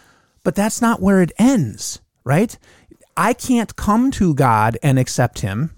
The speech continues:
right? I can't come to God and say, "God, I want, I want you to be a part of my life. I believe in Jesus." That is the work of God who brings me to him. But once I'm there,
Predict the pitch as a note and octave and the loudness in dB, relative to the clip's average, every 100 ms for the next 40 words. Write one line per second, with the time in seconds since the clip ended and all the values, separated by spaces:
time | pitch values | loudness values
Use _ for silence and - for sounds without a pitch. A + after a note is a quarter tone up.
0 | - C#3 - F3 E3+ G#3 G#3 - G3+ A#3 | -4 -2 0 -2 -2 -2 -4 -2 0 0
1 | C4 G3+ E3 D#3 D3+ D3 D3 C3 D3+ D#3+ | 0 0 2 2 2 0 0 0 0 2
2 | D3 C#3 D3 - - C3+ D3 B2+ D3+ C#3 | 0 0 -2 -4 -2 0 0 0 -2 0
3 | C#3+ C3+ C#3 C3 B2+ C#3+ C#3+ C3 C3 C#3 | 0 2 0 0 0 0 0 0 0 2
4 | B2 A2+ A#2 B2+ E3 - - - _ - | 2 0 0 0 -2 -6 -20 -20 _ -2
5 | F3+ C4+ F#3 D#3 F3 E3+ D#3 C3 D3 D3 | 0 0 -2 0 0 0 -2 0 0 2
6 | C3+ B2+ B2 D#3+ F#3 D3+ C3+ - G#3 D3 | 0 -2 0 2 2 0 -2 0 0 2
7 | B2+ C#3+ D3+ B3 D4+ C4 G#3 D3 E3 C4+ | 2 0 2 0 2 2 2 4 2 2
8 | B3+ G#2+ F#2+ D#3+ | 2 0 -2 -4